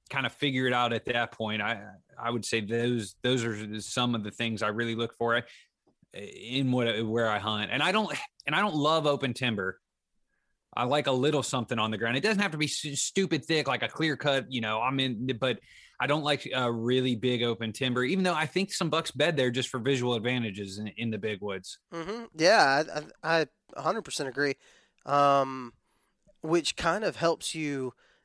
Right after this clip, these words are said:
Speaker 2: narrow areas down, because in the big woods, at least where I hunt in the big woods, the
Speaker 1: Yeah.
Speaker 2: majority of those woods are wide open, especially, you know, once you start getting to November, December.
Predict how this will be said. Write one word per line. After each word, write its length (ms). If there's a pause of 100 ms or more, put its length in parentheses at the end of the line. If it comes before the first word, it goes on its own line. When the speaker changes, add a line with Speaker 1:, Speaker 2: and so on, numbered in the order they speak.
(120)
Speaker 2:
narrow 540
areas 500
down, 340
because 320
in 120
the 40
big 320
woods, 480
at 80
least 260
where 160
I 120
hunt 220
in 60
the 60
big 200
woods, 280 (460)
the 80
Speaker 1:
Yeah. 80
Speaker 2:
majority 500
of 140
those 240
woods 280
are 160
wide 640
open, 380 (220)
especially, 680 (500)
you 140
know, 120
once 220
you 80
start 220
getting 220
to 240 (440)
November, 500
December. 600